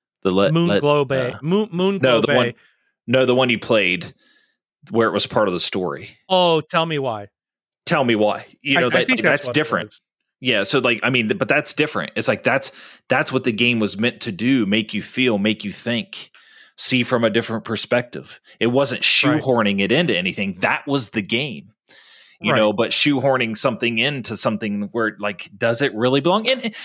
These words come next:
Speaker 1: and I mean, in, in all honesty, I mean, devil's advocate is like, "Well, did it hurt? Does it hurt you to ask?" You know, type of thing. But it's like, but you kinda answered that. It's like, "Well, no, it doesn't, but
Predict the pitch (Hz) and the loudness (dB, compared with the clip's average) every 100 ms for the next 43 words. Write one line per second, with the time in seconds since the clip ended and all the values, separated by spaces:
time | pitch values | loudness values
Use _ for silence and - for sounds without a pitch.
0 | - 226 208 196 175 151 143 139 143 131 | -8 -2 2 2 0 0 0 0 2 4
1 | 123 113 107 117 110 110 101 98 - _ | 4 4 2 2 2 2 0 -2 -8 _
2 | _ _ _ _ _ 127 117 143 120 113 | _ _ _ _ _ -10 0 2 2 2
3 | 113 107 104 120 110 - - 117 123 110 | 2 0 -2 0 0 -2 -8 0 0 0
4 | - _ - - 127 135 131 - - 135 | -8 _ -16 -2 0 2 2 2 2 0
5 | - 104 - _ - 123 120 - 117 - | 0 -10 -20 _ -2 0 0 0 0 0
6 | 92 64 85 76 - - - 110 104 90 | -2 -2 -2 -4 -6 -8 -4 0 0 0
7 | 110 87 117 123 127 110 - _ 135 - | -4 -2 0 0 0 -2 -4 _ -4 -4
8 | 135 135 127 - 131 117 180 202 107 113 | -4 -4 -4 -2 0 2 0 0 0 2
9 | - 131 175 156 - - - - _ _ | 2 0 0 0 -2 -14 -20 -20 _ _
10 | _ 117 147 156 123 156 185 151 107 120 | _ 0 2 2 2 0 2 0 0 -2
11 | - | -2